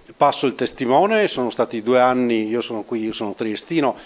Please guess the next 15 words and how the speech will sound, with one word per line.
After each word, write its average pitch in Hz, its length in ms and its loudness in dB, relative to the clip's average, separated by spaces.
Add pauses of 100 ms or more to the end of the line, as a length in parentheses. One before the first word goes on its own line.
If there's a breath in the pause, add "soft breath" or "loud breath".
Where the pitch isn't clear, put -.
(200 loud breath)
sono 123 160 -2
stato 117 300 0
qui 120 160 -4
due 117 280 2
anni 180 400 4
a 156 80 0
fare 110 220 -4
il 107 60 -6
vice 113 240 -4
direttore, 151 520 2
è 160 40 2
stata 123 240 -4
una 110 100 -4
bellissima 104 600 -6 (280 loud breath)
esperienza, 139 920 2